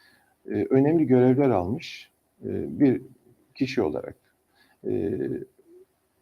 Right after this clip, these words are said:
vatandaşlarımıza çok fazla bu konuda mesai harcamış bir kardeşiniz olarak, e, tabii ki avantajlı görüyorum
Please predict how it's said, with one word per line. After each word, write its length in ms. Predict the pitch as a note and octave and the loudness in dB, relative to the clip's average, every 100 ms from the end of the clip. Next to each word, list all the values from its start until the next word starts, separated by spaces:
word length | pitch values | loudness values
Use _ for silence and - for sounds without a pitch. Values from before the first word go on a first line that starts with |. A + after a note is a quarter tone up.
| _ _ _ _ _ _ _ D3+ | _ _ _ _ _ _ _ 0
vatandaşlarımıza 960 | D#3 D#3+ D3 C#3+ C#3+ B2+ B2+ A#2 A#2+ | 2 2 2 2 2 2 2 2 -2
çok 260 | A#2 C#3+ C#3 | 0 -4 -2
fazla 480 | A2+ G#2+ A#2 A2+ - _ _ _ | -2 -2 0 -2 -2 _ _ _
bu 100 | C3 | -4
konuda 360 | B2+ B2 A#2+ A#2 | 0 2 2 2
mesai 420 | A2+ B2 - B2 | 2 0 0 0
harcamış 680 | A2+ F#2+ G2 F#2+ B2+ - - _ _ _ _ _ _ | 2 0 -2 -4 -6 -8 -20 _ _ _ _ _ _
bir 160 | C3+ C3 | -4 0
kardeşiniz 520 | B2 A#2+ B2 C#3 A#2+ | 0 2 -2 -2 -2
olarak, 480 | G2 F2+ C3+ - _ _ _ _ A2+ | 0 0 -4 -6 _ _ _ _ -4
e, 260 | A2+ G2 F#2+ | -2 -2 0
tabii 180 | G3 - | 0 2
ki 100 | D#3+ | 4
avantajlı 680 | D#3 D3 C#3+ B2 G#2+ F#2+ - _ _ | 4 2 0 -2 -2 -8 -14 _ _
görüyorum 460 | A2+ A2+ G2+ F2 | 0 2 2 0